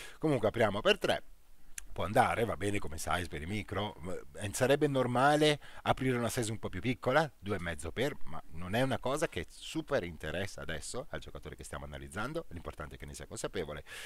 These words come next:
C'è una tribetta di un giocatore che non tribetta mai, quindi siamo contro un range molto forte, ma va bene, il call, siamo I P, siamo suited, siamo r-, raramente dominati, difficile che un giocatore così abbia asso nove, abbia asso otto nei range, visto che è molto nitty,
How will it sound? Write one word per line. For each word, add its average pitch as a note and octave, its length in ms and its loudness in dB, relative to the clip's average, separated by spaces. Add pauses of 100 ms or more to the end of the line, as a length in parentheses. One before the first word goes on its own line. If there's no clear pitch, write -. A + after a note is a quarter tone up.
(460)
C'è - 120 4
una F3+ 100 6
tribetta C3+ 300 8
di A#2+ 80 -2
un A2+ 40 2
giocatore A2+ 340 6
che A2+ 100 0
non A#2 160 2
tribetta A2 380 2
mai, A2 420 2
quindi G#2 260 -4
siamo F2+ 260 -2
contro F2+ 280 -4
un E2+ 60 -2
range F2 300 -2
molto G2+ 420 0
forte, E2 500 0
ma F#2 160 0
va F2+ 160 -2
bene, F#2 260 -2
il C#3+ 100 -2
call, C#2+ 280 -6
siamo D2 320 -6
I F#2+ 80 -6
P, F3 240 4 (120)
siamo C#2+ 220 -8
suited, B2+ 540 0
siamo F2+ 320 -2
r-, D2+ 300 -4 (100)
raramente B2 760 4
dominati, F2 560 -4
difficile - 380 -6
che F#2 80 -4
un D#2+ 40 -4
giocatore D2 360 -10
così D2+ 220 -8
abbia C#2+ 240 -6
asso - 200 -8
nove, C#3+ 380 2
abbia C#2+ 380 -4
asso F#2 240 -4
otto C3 320 0
nei E2 200 -4
range, E2 300 -6
visto - 240 -14
che C#2+ 60 -10
è - 20 -10
molto G#2 260 -8
nitty, A2+ 340 -4